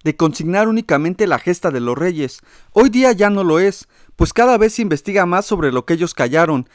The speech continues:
expurgaron o simplemente ignoraron. Y Ginzburg nos recuerda una pregunta de un poema de Brecht. "¿Quién construyó Tebas? La de las siete puertas. ¿Arrastraron los reyes los bloques de piedra?". Buena pregunta, ¿eh?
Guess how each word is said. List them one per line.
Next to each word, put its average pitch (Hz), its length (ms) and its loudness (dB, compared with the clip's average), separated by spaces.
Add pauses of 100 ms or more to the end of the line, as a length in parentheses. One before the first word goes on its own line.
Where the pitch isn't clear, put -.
(160)
expurgaron 180 760 2
o 156 80 -2
simplemente 220 800 2
ignoraron. 151 760 2
Y 175 120 0
Ginzburg 240 460 2
nos 165 140 2
recuerda 185 400 2
una 202 220 0
pregunta 175 480 0
de 180 80 0
un 175 80 -4
poema 170 320 0
de 120 100 -2
Brecht. 131 360 -4 (440)
"¿Quién 254 200 2
construyó 190 480 2
Tebas? 185 720 0 (220)
La 156 160 4
de 151 120 2
las 151 160 2
siete 202 280 0
puertas. 165 640 0 (240)
¿Arrastraron 190 640 4
los 180 140 4
reyes 196 320 2
los 135 180 -2
bloques 175 340 0
de 139 120 -2
piedra?". 160 460 2 (120)
Buena 240 300 4
pregunta, 165 600 4
¿eh? 226 280 2